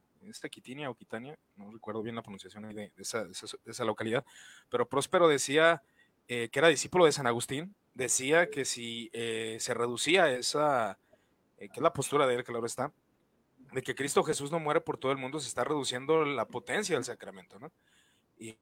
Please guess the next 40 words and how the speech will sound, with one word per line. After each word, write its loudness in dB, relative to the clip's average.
lo 0
que, -4
lo -10
que -18
Jacobo -4
Arminio -4
postulaba 0
en -8
desacuerdo -6
con -2
Teodoro -10
Beza, -4
porque -16
Teodoro -8
Beza -2
ya -4
estaba -4
llegando -6
a -12
esas -12
conclusiones, -8
que -20
no -10
de -6
manera, -6
eh, -20
como -20
se -14
tulip, -8
pero -14
sí -8
estaba -6
llegando -6
a -2
esa -6
conclusión -10
lógica, 0
¿no? -8
De -2
argumentación, -10